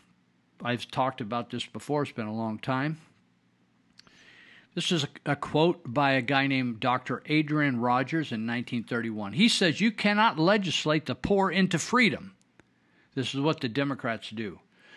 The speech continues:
"You cannot legislate the poor into freedom by legislating the wealthy out of freedom. What one person receives without working for it, another person must work for it without receiving anything.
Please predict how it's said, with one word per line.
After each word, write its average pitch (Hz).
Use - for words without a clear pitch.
"You 185
cannot 190
legislate 202
the 160
poor 208
into 196
freedom 220
by 156
legislating 185
the 160
wealthy 165
out 147
of 110
freedom. 98
What 151
one 202
person 208
receives 185
without 165
working 208
for 233
it, 240
another 160
person 156
must 143
work 151
for 135
it -
without 120
receiving 110
anything. -